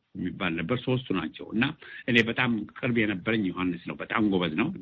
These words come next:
በጆርናሊዝም ማስተርሱን ይዞ ነው የመጣው እና የሙያውን በደንብ ጠንቅቆ ያውቃል። እና እሱ ነበር፣ እ፣ ፕሮዲውስ የሚያደርገው ፕሮግራሜ።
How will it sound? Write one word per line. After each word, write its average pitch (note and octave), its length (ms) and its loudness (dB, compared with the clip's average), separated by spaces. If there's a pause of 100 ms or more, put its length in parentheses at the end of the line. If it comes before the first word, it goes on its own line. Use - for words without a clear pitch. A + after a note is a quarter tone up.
በጆርናሊዝም F#2+ 920 2 (260)
ማስተርሱን F#2 580 -2
ይዞ F2 120 -2
ነው E2 140 -2
የመጣው D#2+ 340 -4 (240)
እና F#2+ 140 2 (100)
የሙያውን F#2+ 600 2
በደንብ G2 300 -2
ጠንቅቆ - 320 -16
ያውቃል። E2+ 340 -6
እና A#2+ 140 -2 (120)
እሱ C3 140 -8 (100)
ነበር፣ F2 300 -2
እ፣ E2 140 -8 (200)
ፕሮዲውስ F#2 380 0
የሚያደርገው D#2+ 480 -4
ፕሮግራሜ። D#2 420 -2